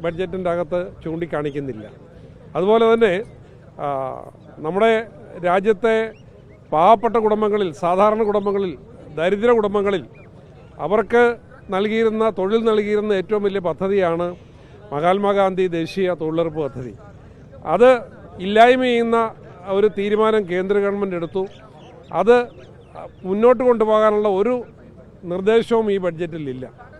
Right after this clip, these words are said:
കാരണം ഇപ്പോൾ നൂറ് ശതമാനവും കേന്ദ്ര ഫണ്ടോടുകൂടി നടത്തുകൊണ്ടിരുന്ന ആ പദ്ധതി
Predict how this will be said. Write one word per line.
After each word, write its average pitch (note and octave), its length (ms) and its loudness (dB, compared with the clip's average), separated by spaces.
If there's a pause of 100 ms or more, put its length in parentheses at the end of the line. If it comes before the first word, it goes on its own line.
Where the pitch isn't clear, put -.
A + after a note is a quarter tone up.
(160)
കാരണം G#3 300 0 (760)
ഇപ്പോൾ A3 180 2 (140)
നൂറ് B3+ 300 4
ശതമാനവും A#3 520 4 (120)
കേന്ദ്ര A#3 320 4 (500)
ഫണ്ടോടുകൂടി A3 640 2
നടത്തുകൊണ്ടിരുന്ന G3 600 -4
ആ - 20 -2 (100)
പദ്ധതി F3 340 -4